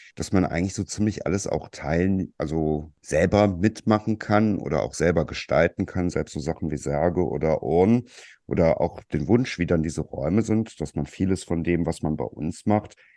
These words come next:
nicht unbedingt in einem Bestattungshaus machen muss, sondern auch gerade auch zu Hause machen kann. Und dann entsteht manchmal eigentlich eine ganz schöne Energie, wenn man halt, Sie sprachen gerade ja auch so ein bisschen von dem Verleugnen, dem Verhandeln, den Trauerphasen nach Kübler-Ross,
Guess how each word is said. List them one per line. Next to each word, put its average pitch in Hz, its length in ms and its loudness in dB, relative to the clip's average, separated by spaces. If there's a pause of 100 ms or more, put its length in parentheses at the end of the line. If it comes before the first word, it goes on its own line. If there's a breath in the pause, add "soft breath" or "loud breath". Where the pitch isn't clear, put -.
(140 soft breath)
nicht 120 220 0
unbedingt 80 420 -2
in 69 80 -6
einem 76 100 -4
Bestattungshaus 98 840 -6
machen 98 260 0
muss, 95 200 0
sondern 80 240 -2
auch 69 120 -6
gerade 87 300 2
auch 69 160 -2
zu 67 220 -8
Hause 82 260 -2
machen 98 320 -2
kann. 95 240 -6
Und - 220 -14
dann 101 120 0
entsteht 113 360 0
manchmal 110 360 0
eigentlich 110 180 -4
eine 107 80 -2
ganz 107 220 0
schöne 117 400 4
Energie, 110 460 4
wenn 82 120 0
man 80 200 -4
halt, 85 260 2 (460 loud breath)
Sie 80 100 -4
sprachen 92 400 4
gerade 95 220 6
ja 82 80 6
auch 82 100 0
so - 100 -6
ein 87 60 0
bisschen 87 240 -2
von 80 140 -2
dem 78 120 0
Verleugnen, 90 800 2
dem 78 160 -2
Verhandeln, 92 640 0
den 78 140 -4
Trauerphasen 98 1040 2 (440 loud breath)
nach 85 200 -2
Kübler-Ross, 80 880 0